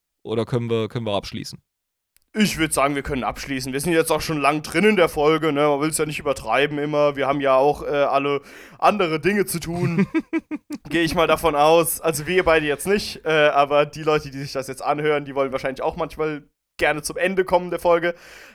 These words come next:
Speaker 2: Deswegen sage ich, meine Freunde, das war die neue Folge von Adeptus Inepris über Lorga. Es war total interessant, sich anzuhören und mal, äh, reinzublicken,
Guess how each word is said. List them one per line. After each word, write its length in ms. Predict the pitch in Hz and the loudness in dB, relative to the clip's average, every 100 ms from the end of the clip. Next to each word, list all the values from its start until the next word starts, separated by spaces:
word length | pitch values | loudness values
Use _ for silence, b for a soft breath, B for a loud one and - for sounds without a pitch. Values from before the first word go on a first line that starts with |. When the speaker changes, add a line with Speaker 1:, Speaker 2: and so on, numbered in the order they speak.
| B 165 | B 0
Speaker 2:
Deswegen 600 | 196 - 190 208 180 160 | 0 0 -2 0 -2 0
sage 360 | 135 160 151 | 4 4 4
ich, 220 | 123 117 127 | -2 -6 -2
meine 320 | 127 143 139 | 0 2 0
Freunde, 680 | - 110 117 131 113 98 98 _ _ _ - | -6 -4 -2 0 -4 -8 -14 _ _ _ 2
das 480 | 139 156 - - 113 | 2 2 -2 -6 -2
war 420 | 123 113 101 b b b _ _ _ - | 0 0 -2 b b b _ _ _ -12
die 440 | 165 180 180 175 _ - | -8 -6 -6 -8 _ -10
neue 640 | 156 170 185 185 185 185 - | 2 6 6 4 2 0 -4
Folge 640 | - 165 151 156 147 151 143 | -2 2 4 2 2 0 0
von 200 | 156 139 | 0 0
Adeptus 420 | 135 139 147 139 | -2 -4 -6 -8
Inepris 560 | 131 135 - 135 - - | -6 -6 -6 -8 -8 -6
über 520 | 190 185 180 165 - | -6 2 4 4 0
Lorga. 680 | 139 135 131 139 135 131 131 | -6 2 4 6 4 2 2
Es 140 | 139 151 | 0 0
war 120 | 147 | 0
total 380 | 160 165 165 170 | 0 0 0 0
interessant, 500 | 151 143 151 147 143 | -6 -6 -2 -2 -4
sich 200 | 147 - | -8 -6
anzuhören 1120 | 156 - 147 143 - 135 156 170 175 165 151 | -6 -8 -10 -14 -16 -12 -4 0 0 -2 -6
und 320 | 156 - - | -8 -10 -8
mal, 320 | 151 139 143 | 0 2 0
äh, 280 | 113 147 139 127 | -4 -6 -6 -2
reinzublicken, 1040 | 143 202 - 165 135 147 185 - 170 | 0 0 -4 -12 -12 -10 -8 -6 -8